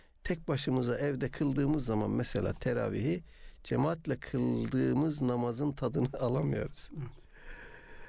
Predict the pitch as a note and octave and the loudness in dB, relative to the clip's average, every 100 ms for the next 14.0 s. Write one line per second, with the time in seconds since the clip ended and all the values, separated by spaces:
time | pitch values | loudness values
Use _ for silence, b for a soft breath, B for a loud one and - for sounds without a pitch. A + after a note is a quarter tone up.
0 | B - A4 G#2+ G#2 G2+ - - - - | B 4 6 4 2 2 2 2 2 4
1 | - - B B B - C4 G#3+ E3+ - | 6 6 B B B 4 4 2 -2 -2
2 | F#3 G3 D#3 B2 G3+ F#4 - E3 - C3 | 0 2 2 2 0 -4 -2 -2 2 2
3 | D#3+ C#4 - - _ - D#3 D#3+ C#3 F#3 | 2 0 -6 -16 _ -4 0 2 4 2
4 | B3 - - D#3+ D3+ - D#3 G2+ F#2 D3+ | 0 -6 -4 -4 -4 -2 0 0 0 2
5 | D#3 C3 A#2+ A#2+ G#2+ - - A2 A2+ - | 2 2 0 0 0 -4 -4 -4 -2 -4
6 | - - - B B B B B B - | -6 -10 -10 B B B B B B -2
7 | D3 D3+ F3+ F3 E3+ G3 E3 F3 E3 - | 2 4 4 2 2 2 2 0 -2 -4
8 | D#3+ - F#3 F#3 E3 - - _ - A#2+ | -4 0 0 0 -6 -16 -20 _ -2 -2
9 | B2 A2+ G#2+ - G#2 B2+ D3+ C3+ C3+ A2+ | 0 -2 0 0 0 2 2 0 0 0
10 | - G2+ G#2 G#2+ C#3+ C3 B2+ - _ _ | 2 2 2 2 2 0 -4 -8 _ _
11 | - G3+ B2+ A2 - D3+ C#3+ A#2 E3 C#3+ | -4 0 0 -2 0 2 2 2 4 4
12 | A#2 G#2+ A2+ - C#3+ A#2 - A2 G2 G#2+ | 0 -2 -4 -2 -2 -2 -2 0 2 2
13 | F#2 F2 F2+ D#2+ D2 C#2+ C#2+ - - - | 0 0 0 0 2 0 0 -4 -8 -16